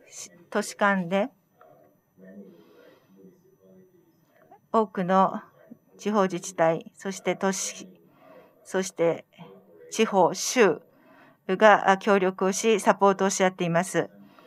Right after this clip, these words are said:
こちらは、あ、実例に過ぎませんが、一つのプロジェクトの下で、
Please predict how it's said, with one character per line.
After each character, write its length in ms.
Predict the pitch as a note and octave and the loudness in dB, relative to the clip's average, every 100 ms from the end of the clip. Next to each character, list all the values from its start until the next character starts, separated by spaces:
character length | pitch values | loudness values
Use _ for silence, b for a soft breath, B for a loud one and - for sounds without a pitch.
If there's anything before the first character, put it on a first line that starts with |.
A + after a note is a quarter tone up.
| b b | b b
こ 100 | - | -16
ち 120 | A3 A#3 | -8 0
ら 120 | A3+ | 4
は、 360 | G#3+ G3+ G#3 | 6 6 4
あ、 60 | G3+ | 2
実 240 | G3 G3 | 0 -2
例 140 | G#3 G#3 | 0 2
に 100 | G3+ | 0
過 180 | G3+ A3 | -6 -8
ぎ 140 | F3+ | -4
ま 120 | F#3 G3 | -4 -4
せ 200 | G3 F3 | -6 -2
ん 80 | |
が、 220 | E3 G3+ - b b b _ - - - - - - - _ _ _ _ _ - _ _ - _ _ _ _ - _ - | 0 0 -2 b b b _ -20 -20 -20 -20 -20 -20 -20 _ _ _ _ _ -20 _ _ -20 _ _ _ _ -20 _ -20
一 200 | A3 A#3+ | -8 -6
つ 120 | - | -4
の 80 | F3+ | -6
プ 140 | - | -2
ロ 80 | A3 | -2
ジ 100 | G#3+ | -2
ェ 40 | A3+ | -6
ク 120 | - | -4
ト 160 | F3+ F3+ | -2 -2
の 80 | |
下 300 | F3+ F#3+ G3 | -2 -2 -2
で、 220 | F3+ G3+ | 0 0